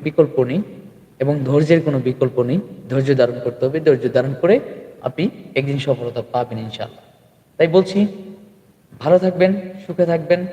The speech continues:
সুস্থ থাকবেন, দোয়া ও ভালোবাসা রইল। আমি পরবর্তী কোনো লাইভে বা পরবর্তী কোনো ভিডিওতে আপনাদের সাথে আ-, আবারও কথা বলতে আসবো। ধন্যবাদ, ততক্ষণ পর্যন্ত ভালো থাকুন।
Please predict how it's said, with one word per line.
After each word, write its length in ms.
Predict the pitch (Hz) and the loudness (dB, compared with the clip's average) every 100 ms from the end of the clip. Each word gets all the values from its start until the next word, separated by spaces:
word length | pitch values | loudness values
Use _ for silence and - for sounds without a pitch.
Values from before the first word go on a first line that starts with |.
| - | -10
সুস্থ 200 | - 170 - | -8 -8 -4
থাকবেন, 400 | - 139 135 151 185 - - - _ - 135 | 0 0 2 -2 -2 -12 -20 -20 _ -14 -2
দোয়া 220 | 151 165 156 | 4 4 4
ও 140 | - | 2
ভালোবাসা 460 | 143 139 147 143 147 | 0 2 2 2 0
রইল। 200 | 120 110 151 - - - _ _ | -2 -2 -8 -12 -20 -20 _ _
আমি 160 | - 151 | -6 -4
পরবর্তী 420 | 151 175 180 175 - | 2 2 2 0 -2
কোনো 180 | 160 156 | -2 2
লাইভে 380 | 131 143 139 180 - - - | 2 2 -2 -6 -8 -18 -12
বা 80 | 151 | -10
পরবর্তী 760 | 139 - 180 180 180 135 - 160 147 - | -8 -2 0 2 0 -2 0 0 0 -2
কোনো 140 | 156 | -4
ভিডিওতে 500 | 135 165 180 185 185 185 - - - | -2 0 2 2 2 -6 -8 -10 -2
আপনাদের 360 | 147 160 147 | -2 -2 -4
সাথে 240 | - 143 143 | -6 -4 -4
আ-, 160 | 143 - | -4 -6
আবারও 280 | - 135 170 | -2 2 4
কথা 200 | 156 147 | 2 -2
বলতে 200 | 143 131 135 | -2 0 0
আসবো। 240 | 127 160 196 - - - _ | 0 -4 -8 -10 -20 -20 _
ধন্যবাদ, 360 | 139 156 143 143 - - - - - _ - | -2 0 4 2 0 -12 -16 -20 -20 _ -4
ততক্ষণ 320 | 147 147 143 | -2 -2 -2
পর্যন্ত 320 | 135 131 127 127 123 - - _ _ - | 0 0 -2 -6 -8 -10 -20 _ _ -4
ভালো 160 | 131 127 | 0 2
থাকুন। 280 | 123 - | 0 -8